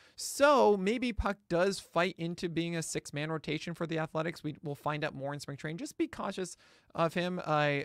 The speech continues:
near a hundred miles per hour at times on that fastball with a really, really good slider. Uh, that just plays. All you need is that, and A J Puk can provide that. So very interesting player here. Don't forget about him with his injuries and stuff. This might be the year we start to see A J Puk maybe in the rotation.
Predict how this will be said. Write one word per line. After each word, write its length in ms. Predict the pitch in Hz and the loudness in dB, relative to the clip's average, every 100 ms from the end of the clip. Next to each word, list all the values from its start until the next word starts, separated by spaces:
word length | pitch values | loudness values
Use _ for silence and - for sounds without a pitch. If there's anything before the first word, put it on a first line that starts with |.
| - | -4
near 220 | 156 175 220 | -4 0 -2
a 40 | |
hundred 420 | - 170 165 190 143 | -2 -4 -2 -2 0
miles 240 | 143 156 | -2 -2
per 100 | - | -4
hour 180 | 135 160 | -2 -2
at 80 | 180 | -4
times 220 | 165 170 | -8 -6
on 80 | 151 | -6
that 180 | 135 | -6
fastball 400 | - 139 - 175 | -4 -6 -4 -4
with 160 | 131 143 | -2 -2
a 60 | 131 | -4
really, 360 | 123 135 143 | -2 0 0
really 220 | 131 139 | 0 -2
good 140 | 135 135 | -4 -6
slider. 440 | - 135 139 139 - _ _ _ - | -4 -2 -2 -4 -10 _ _ _ -6
Uh, 160 | 123 | -4
that 220 | 123 143 | -4 -4
just 240 | - 170 - | -4 -6 -4
plays. 320 | 208 165 139 | -2 0 -2
All 160 | 139 170 | -4 -4
you 100 | 185 | -6
need 160 | 185 | -6
is 120 | 185 208 | -8 -6
that, 180 | 208 - _ - | -8 -10 _ -12
and 140 | 135 | -10
A 80 | 139 | -8
J 140 | 151 | -8
Puk 200 | 147 139 | -6 -8
can 160 | - 131 | -8 -10
provide 400 | 135 123 123 123 | -10 -8 -8 -8
that. 220 | 113 - | -10 -10
So 240 | - 123 - _ _ - | -8 -8 -8 _ _ 0
very 260 | 165 190 | 2 2
interesting 380 | 185 175 - 180 | 0 -2 -2 -2
player 280 | 165 165 165 | 2 2 4
here. 120 | 160 | 0
Don't 160 | 160 156 | -2 -4
forget 260 | 151 151 | -2 -2
about 220 | 143 139 139 | 0 0 0
him 80 | |
with 80 | 135 | -4
his 160 | 131 131 | -6 -6
injuries 260 | 139 143 | -6 -6
and 80 | 131 | -6
stuff. 160 | 127 135 | -8 -8
This 160 | 135 | -8
might 140 | 143 127 | -8 -8
be 80 | 127 | -8
the 80 | |
year 140 | 123 123 | -6 -6
we 80 | 123 | -8
start 180 | 131 123 | -10 -10
to 60 | |
see 200 | - 120 | -12 -8
A 80 | 117 | -8
J 140 | 120 | -8
Puk 220 | 113 - - | -8 -8 -8
maybe 260 | 131 135 151 | -10 -8 -8
in 40 | |
the 80 | 143 | -8
rotation. 440 | 147 - 190 - | -8 -8 -10 -12